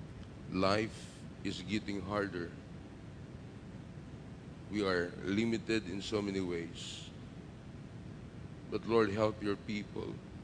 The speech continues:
that would always be one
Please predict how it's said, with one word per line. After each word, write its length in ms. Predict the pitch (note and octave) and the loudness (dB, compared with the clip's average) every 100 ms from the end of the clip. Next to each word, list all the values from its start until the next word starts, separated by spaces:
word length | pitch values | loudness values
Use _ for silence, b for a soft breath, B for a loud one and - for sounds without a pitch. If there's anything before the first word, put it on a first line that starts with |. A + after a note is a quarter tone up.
| - - - - - - - - - - - - - A2 | -10 -10 -10 -10 -10 -12 -12 -12 -10 -10 -10 -10 -6 -2
that 120 | G#2+ | 2
would 180 | G#2+ F#2 | 2 4
always 840 | G2+ G#2 F2+ F2+ E2 - - - - - - - - - - - - - - - - - - - - - F#2 | 4 6 4 0 0 -6 -6 -8 -10 -10 -10 -12 -12 -10 -10 -10 -10 -10 -10 -10 -10 -10 -10 -10 -10 -8 -2
be 100 | G#2+ | 0
one 380 | G2 F#2+ F2+ | 2 2 2